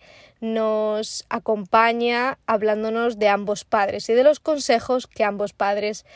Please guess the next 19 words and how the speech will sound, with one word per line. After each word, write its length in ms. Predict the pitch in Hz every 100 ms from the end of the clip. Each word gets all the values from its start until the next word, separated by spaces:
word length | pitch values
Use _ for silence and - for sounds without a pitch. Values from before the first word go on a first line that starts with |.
| - - -
les 280 | 220 190
dan. 380 | 180 208 190 - -
Eh, 260 | 214 214
Robert 400 | 208 233 226 247
dice 500 | 240 240 - 240 240 -
y 380 | 208 202 196
reconoce 720 | 196 208 - 202 202 - 233
que 320 | 208 190 190 190
el 160 | 196
padre 320 | - 196 202
pobre 440 | 202 269 302 285 262
tiene 240 | 220 202
muchas 540 | 208 220 247 262 285 247
cualidades 680 | 262 247 220 196 269 - _ - - - _ -
y 380 | 233 226 233 233
muchas 320 | 220 185 220
cosas 300 | - 202 208
buenas 340 | 208 214 226
que, 400 | - - 214 -